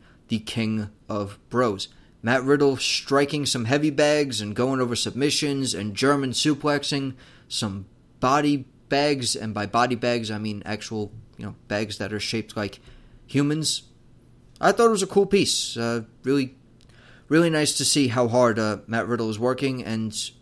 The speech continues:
really adding that element of realism into the promo aspect of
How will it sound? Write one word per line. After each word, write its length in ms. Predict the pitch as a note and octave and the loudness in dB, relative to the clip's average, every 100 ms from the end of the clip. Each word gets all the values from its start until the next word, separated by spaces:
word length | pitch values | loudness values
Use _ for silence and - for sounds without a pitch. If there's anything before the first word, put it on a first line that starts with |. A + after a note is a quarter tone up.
| - B2+ | -16 2
really 280 | F#3 A3+ | 2 2
adding 340 | E3 F3 D#3+ C#3+ | 0 0 0 0
that 160 | C3 A#2 | -2 -2
element 400 | B2+ C3 B2 - | -4 -2 -4 -4
of 200 | A2+ G2+ | -4 2
realism 540 | C3 B2 G#2+ G2 G2+ F#2+ - - - | 4 4 2 -2 -6 -10 -20 -20 -6
into 600 | B2+ A#2+ - A2 G#2+ G2+ - - | -4 -2 0 0 0 -6 -16 -8
the 100 | G2+ | -8
promo 480 | - C3+ A#2+ A2 | -2 0 0 0
aspect 520 | G2 G2 - F#2+ - - - - - - | 0 -2 -4 -6 -6 -14 -16 -20 -18 -4
of 320 | A2+ G2+ | -2 -2